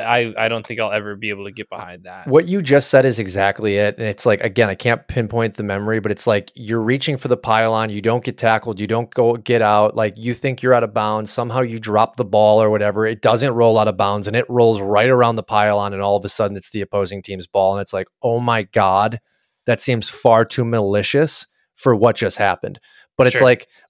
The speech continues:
Speaker 2: but it's part of the game. And it's like,
Speaker 1: It's
Speaker 2: I
Speaker 1: part of
Speaker 2: would
Speaker 1: the
Speaker 2: coach
Speaker 1: game.
Speaker 2: my guys to never do that, you know, like, but, but it, <sighs> it's part of the game,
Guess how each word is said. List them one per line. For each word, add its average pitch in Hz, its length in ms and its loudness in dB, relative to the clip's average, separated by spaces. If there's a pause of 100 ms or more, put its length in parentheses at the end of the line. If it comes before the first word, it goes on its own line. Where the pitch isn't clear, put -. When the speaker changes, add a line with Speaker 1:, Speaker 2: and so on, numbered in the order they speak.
(420)
Speaker 2:
but 135 100 4
it's 131 140 0
part 139 180 4
of 147 60 2
the 147 60 0
game. 131 500 2
And 131 80 2
it's 123 120 2
like, 123 180 4
Speaker 1:
It's - 60 -4
Speaker 2:
I 113 100 4
Speaker 1:
part 127 100 4
of 131 60 0
Speaker 2:
would - 20 -4
Speaker 1:
the 135 40 -2
Speaker 2:
coach 135 200 4
Speaker 1:
game. 147 60 -2
Speaker 2:
my 139 160 2
guys 120 340 0
to 139 180 0
never 120 720 0
do 101 220 -4
that, - 480 -6
you 127 140 0
know, 117 180 4
like, 117 320 2 (1200)
but, 139 420 0
but 143 140 6
it, 147 180 0 (160)
<sighs> - 160 -16
it's 151 100 -16
part 120 200 0
of 113 40 2
the 107 60 -2
game, 95 340 -6